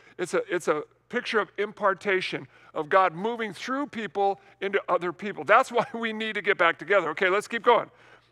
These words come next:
Down in verse six, something started to happen, though, that's really, really big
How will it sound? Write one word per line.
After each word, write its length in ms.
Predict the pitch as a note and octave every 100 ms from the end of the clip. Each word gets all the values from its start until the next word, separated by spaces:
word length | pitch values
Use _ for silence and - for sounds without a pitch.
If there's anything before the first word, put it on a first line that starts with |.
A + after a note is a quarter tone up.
| _
Down 220 | - A3 B3
in 60 |
verse 180 | A#3 B3+
six, 320 | - A#3+ -
something 480 | - - A3 G#3 A3
started 380 | F3 G#3 G#3 G#3
to 100 | G3+
happen, 460 | G3+ B3+ C4 G#3 E3+
though, 240 | D#3+ D3+ - _ _
that's 220 | F#3+ -
really, 640 | D3 E3 G3 G3+ G#3 G#3+ G#3 _ _
really 380 | D3+ F3+ F#3 G3
big 480 | G3 F3 F3+ F3+ D#3+